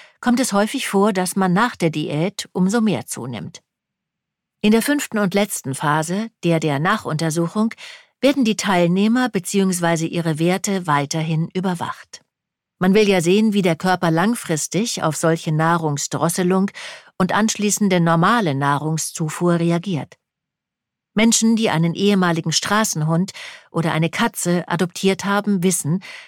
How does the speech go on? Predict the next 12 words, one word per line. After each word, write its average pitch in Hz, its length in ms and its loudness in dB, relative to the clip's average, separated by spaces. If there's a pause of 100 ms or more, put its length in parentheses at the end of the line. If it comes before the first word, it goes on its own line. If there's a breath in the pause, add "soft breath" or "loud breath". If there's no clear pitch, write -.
(100)
dass 202 160 0
man 220 100 4
dem 214 140 4
Tier 226 240 0
nicht 247 260 0
zu 233 100 -2
viel 240 280 -4
Essen 151 280 -4
auf 156 140 -2
einmal 185 320 2
geben 135 300 -6
darf, 127 320 -2